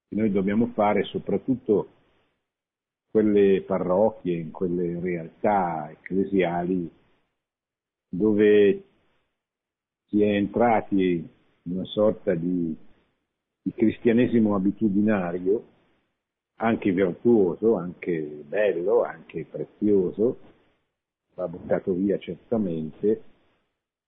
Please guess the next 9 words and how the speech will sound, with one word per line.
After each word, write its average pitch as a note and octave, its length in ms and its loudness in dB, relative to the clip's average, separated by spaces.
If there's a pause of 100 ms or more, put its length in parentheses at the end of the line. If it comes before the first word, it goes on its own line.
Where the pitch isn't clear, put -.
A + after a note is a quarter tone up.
(680)
ma G#2 360 -6
che, G2+ 1600 2
che - 140 -4
non F#2 140 -4
è G2+ 60 -2
sufficiente F#2+ 840 -4
per D#2 200 -8
essere D#2 400 -8
veramente D2+ 760 -12